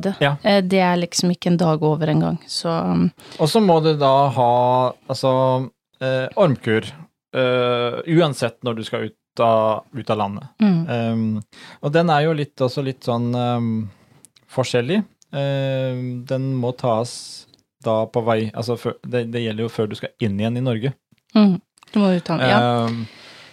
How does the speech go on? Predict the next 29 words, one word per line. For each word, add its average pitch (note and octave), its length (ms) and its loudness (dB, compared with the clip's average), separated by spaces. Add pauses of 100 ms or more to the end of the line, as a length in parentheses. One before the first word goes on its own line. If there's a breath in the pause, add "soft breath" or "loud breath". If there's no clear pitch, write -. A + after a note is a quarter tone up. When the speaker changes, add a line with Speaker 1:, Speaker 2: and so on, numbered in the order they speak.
Speaker 2:
men D3+ 460 2 (100)
du C#3+ 220 -6
kan B2+ 380 -2
jo C#3+ 140 0
velge B2 320 -2
å B2+ 120 -8
ta A2+ 240 2
den A#2 100 -4 (160)
i B2 100 -2
Norge, B2 400 -2
da C3+ 160 2
m-, A#2+ 340 -6
sånn A#2+ 240 -4 (200)
type - 400 -6 (120)
åtteogtjue A2 440 -8
dagers G#2+ 380 -2
kur, A#2 260 -2
som B2 120 -12
det A#2+ 100 -8
kalles. D3 400 -2 (720)
Eh, B2+ 380 0 (1120 soft breath)
det D3+ 140 4
vil C#3+ 100 0
si, - 180 -12
altså, C#3+ 460 0 (260)
den D3+ 280 0
behan-, C#3 300 0
ormbehan-, B2 580 0
ormkur B2 520 -2